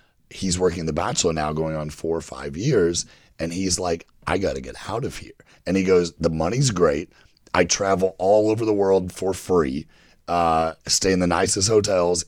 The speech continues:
eat wonderful food all the time." He goes, But I know if I don't get out of this and do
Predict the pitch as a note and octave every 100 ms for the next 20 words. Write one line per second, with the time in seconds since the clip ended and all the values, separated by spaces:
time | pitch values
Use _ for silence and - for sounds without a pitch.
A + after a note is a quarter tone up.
0 | - G2+ G2 F2 F#2+ G#2 G2+ G#2+ - G#2+
1 | F#2 D#2+ D#2 D2+ D2 C#2 - - F#2+ F#2
2 | F2 - - - _ C#2 G2+ F#2+ F2+ F#2
3 | C3 B2+ F#2 F#2+ _ _ _ F#2 E2+ F#2
4 | - G2 F#2+ F#2 E2+ D2+ G2 F2 D#2+ F#2
5 | E2 F#2 D3+ F2+ D2+ D2 - - E2+ D#2+
6 | D2 F2+ F2+ F2